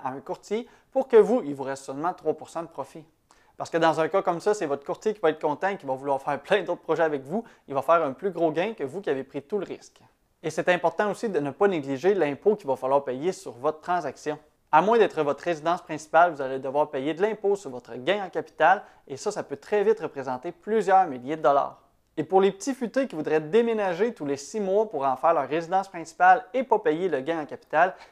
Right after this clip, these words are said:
eh bien, sachez que le gouvernement, il connaît ce principe-là et que ça va peut-être pas durer très longtemps votre affaire.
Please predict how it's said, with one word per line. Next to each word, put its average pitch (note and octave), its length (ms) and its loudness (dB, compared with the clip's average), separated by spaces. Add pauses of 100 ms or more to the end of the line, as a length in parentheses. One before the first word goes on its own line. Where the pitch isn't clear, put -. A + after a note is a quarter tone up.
eh C3+ 80 -14
bien, E3+ 180 -2
sachez E3+ 360 -6
que E3+ 80 -4
le C3 80 -6
gouvernement, D3 460 0
il F3 160 -4
connaît G3 240 -6
ce - 80 -14
principe-là F#3+ 540 0 (260)
et C#3+ 80 -16
que C#3+ 120 -8
ça C#3+ 140 -4
va C#3+ 100 0
peut-être G#3 280 -4
pas A#3+ 140 4
durer D#3+ 260 -4
très E3 160 -4
longtemps C#3 260 -4
votre F3 160 -8
affaire. B2+ 360 -10